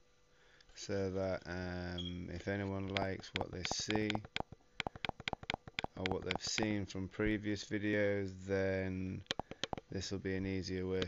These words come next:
for you to get a hold of that. So, what I'm gonna do is I'm gonna show the easiest way. I'm gonna use the Dolphin browser,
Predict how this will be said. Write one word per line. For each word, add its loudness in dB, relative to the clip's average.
for -2
you -2
to -4
get 0
a -2
hold 0
of -2
that. -6
So, 2
what 0
I'm 2
gonna -2
do 4
is -2
I'm -2
gonna 0
show 0
the 0
easiest -2
way. 2
I'm 2
gonna 0
use 4
the 0
Dolphin 2
browser, -2